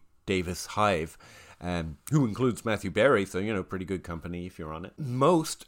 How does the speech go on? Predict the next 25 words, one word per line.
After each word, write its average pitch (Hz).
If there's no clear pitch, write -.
in 120
my 107
experience, 98
or 104
at 110
least 143
a 110
good 117
majority, 98
I 98
know, 85
stat 87
nerd 90
who 87
hasn't 85
counted 80
it, 90
but -
still, -
um, 104
there's 123
a 120
lag 160
time, 90
espe-, 101